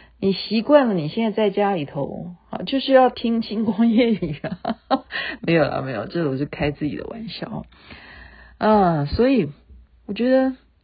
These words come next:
知识永远是学海无涯啊。他的一个结论啊，就是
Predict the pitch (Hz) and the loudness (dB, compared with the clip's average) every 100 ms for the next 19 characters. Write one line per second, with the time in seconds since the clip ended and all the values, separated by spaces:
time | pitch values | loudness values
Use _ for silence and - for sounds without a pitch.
0 | _ _ _ _ - 254 269 269 285 214 | _ _ _ _ -8 -4 -2 -2 -2 0
1 | 170 165 196 135 135 175 151 - 143 165 | 0 2 0 -2 -4 -4 -2 -2 -2 -4
2 | 170 - - - - - - - 147 147 | -4 -8 -8 -10 -12 -14 -16 -16 -14 -14
3 | _ _ _ _ _ _ _ _ _ _ | _ _ _ _ _ _ _ _ _ _
4 | - 269 240 185 170 - - 110 147 127 | -4 -2 0 0 -2 -6 -10 -8 -6 -6
5 | - - _ _ _ _ _ - 220 214 | -10 -20 _ _ _ _ _ -8 -6 -6
6 | 180 | -12